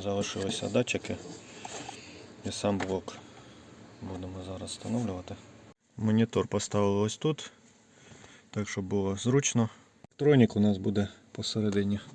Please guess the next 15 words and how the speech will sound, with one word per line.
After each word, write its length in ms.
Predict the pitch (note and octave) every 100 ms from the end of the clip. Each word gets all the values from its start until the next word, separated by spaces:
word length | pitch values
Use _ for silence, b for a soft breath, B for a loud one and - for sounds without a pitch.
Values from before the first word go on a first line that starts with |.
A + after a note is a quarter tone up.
| -
на 100 | G#2
торпеді 440 | - G2+ C3+ G#2+
стоять, 440 | - G#2 G2 - -
ось 180 | G#2 -
так, 200 | F#2+ -
щоб 140 | G2
можна 240 | G#2 G2 F#2+
було 240 | G2 F#2
бачити 360 | F#2+ F#2+ - G2
і 40 |
монітор, 480 | G#2 G#2 G#2 B2+ - B B B B B -
і 40 |
одразу 400 | G2 G2 G#2+ G2+
парктронік. 640 | - F#2+ - F#2 F2+ F2 - - - _ A2+
Знімаємо 680 | G#2 A#2 A2 G#2+ G2+ G#2